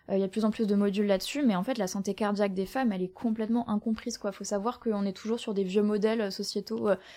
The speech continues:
c'est que les hommes qui boivent, c'est que les hommes qui fument. Euh, aujourd'hui, après un infarctus du myocarde, euh, alors si je dis pas de bêtises, c'est, euh, quarante-six pour cent des hommes qui meurent et cinquante-six pour cent des femmes qui meurent. Donc en fait, les femmes en meurent plus.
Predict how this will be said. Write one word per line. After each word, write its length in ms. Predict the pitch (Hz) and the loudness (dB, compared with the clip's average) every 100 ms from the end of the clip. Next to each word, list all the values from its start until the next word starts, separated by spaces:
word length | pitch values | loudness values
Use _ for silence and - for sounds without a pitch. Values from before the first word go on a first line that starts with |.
| - | -18
c'est 140 | - | -6
que 80 | 208 | 6
les 160 | 226 220 | 8 8
hommes 100 | 220 | 6
qui 120 | 220 | 4
boivent, 180 | 202 226 | 2 2
c'est 120 | 214 | 0
que 120 | - | 2
les 120 | 220 | 2
hommes 120 | 208 208 | 2 -2
qui 140 | - | -4
fument. 260 | 202 196 180 - - - - | -4 -4 -4 -10 -20 -20 0
Euh, 540 | 196 190 185 185 185 185 | 4 4 4 4 4 4
aujourd'hui, 760 | 202 196 202 202 214 254 311 320 | 4 6 4 4 4 4 4 4
après 220 | 208 - | 2 2
un 60 | 202 | 0
infarctus 420 | 202 196 - 214 | 2 -2 -2 -2
du 100 | 190 | 2
myocarde, 680 | 196 196 190 240 285 285 240 - | 2 2 2 2 2 2 0 2
euh, 400 | 196 190 190 190 - - - - - | 4 4 4 2 -4 -18 -20 -20 -2
alors 260 | 196 190 | 0 0
si 180 | - 226 | 0 0
je 60 | 190 | 0
dis 120 | 202 | 0
pas 200 | - 202 | 2 2
de 60 | |
bêtises, 580 | 190 208 - 247 294 247 | 4 4 4 0 2 2
c'est, 520 | - - - 214 220 214 | 0 -6 2 4 6 6
euh, 1000 | 190 190 190 185 185 180 180 180 180 180 - _ - | 4 4 4 2 2 0 0 -2 -2 -6 -10 _ 2
quarante-six 360 | 233 233 226 | 6 6 4
pour 120 | 226 | -4
cent 120 | - 220 | 0 2
des 180 | 208 | 4
hommes 120 | 208 208 | 4 2
qui 160 | - | 2
meurent 260 | 208 254 277 | 4 4 4
et 80 | 202 | 0
cinquante-six 480 | - 240 240 226 | 0 2 2 0
pour 160 | 233 220 | -4 -6
cent 120 | - | 0
des 100 | 226 | 0
femmes 200 | 220 220 | 2 0
qui 140 | 214 214 | 2 4
meurent. 180 | 208 | 4
Donc 140 | 190 185 | 2 0
en 40 | |
fait, 100 | 208 | 0
les 100 | 226 | 2
femmes 160 | 240 262 | 4 6
en 40 | |
meurent 220 | 226 226 | 6 4
plus. 320 | - - 202 | -2 -8 -8